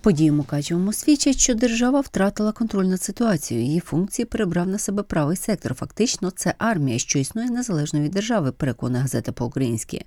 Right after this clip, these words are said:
Видання нагадує, що у правих організаціях завжди було багато агентури. Тому інформаційна політика правого сектора часом підіграє Кремлю. Російська пропаганда почала використовувати їх як жупел, страшилку. Значною мірою саме завдяки піару з Москви вони зробили себе політичною силою.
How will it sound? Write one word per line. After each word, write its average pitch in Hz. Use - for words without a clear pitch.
Видання 139
нагадує, 175
що -
у 131
правих 143
організаціях 247
завжди 220
було 214
багато 202
агентури. 185
Тому 254
інформаційна 120
політика 117
правого 214
сектора 277
часом 262
підіграє 254
Кремлю. 220
Російська 190
пропаганда 254
почала 262
використовувати 208
їх 196
як 196
жупел, 208
страшилку. -
Значною 139
мірою 170
саме 170
завдяки 233
піару 196
з -
Москви 202
вони 220
зробили 202
себе 214
політичною 196
силою. 139